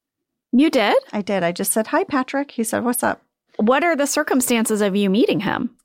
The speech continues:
Speaker 2: I was on the field at a Broncos game, and he was warming up, and I walked past him, and I was like, "Oh, that's Patrick Mahomes." So I said, "Hi, Patrick."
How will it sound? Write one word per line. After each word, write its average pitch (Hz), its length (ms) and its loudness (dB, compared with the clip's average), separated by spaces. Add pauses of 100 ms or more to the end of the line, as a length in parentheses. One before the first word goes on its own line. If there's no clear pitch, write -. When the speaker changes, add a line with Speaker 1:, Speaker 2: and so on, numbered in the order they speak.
(220)
Speaker 2:
I 196 120 4
was 254 160 0
on 262 120 2
the 247 80 0
field 254 340 0
at 240 120 2
a 240 80 2
Broncos 254 480 -2
game, 180 300 -2
and 190 120 -2
he 202 180 -2
was 202 180 -2
warming 208 380 -2
up, 247 160 -2
and 190 120 -2
I 180 60 0
walked 190 300 -2
past 269 340 -4
him, 202 180 -4
and 196 140 -4
I 196 80 -2
was 214 140 -6
like, 240 160 -2
"Oh, 339 280 0 (200)
that's 339 140 -12
Patrick 285 300 -4
Mahomes." 311 360 -2
So - 100 -4
I 247 40 -2
said, 294 160 0
"Hi, 320 160 2
Patrick." - 560 -2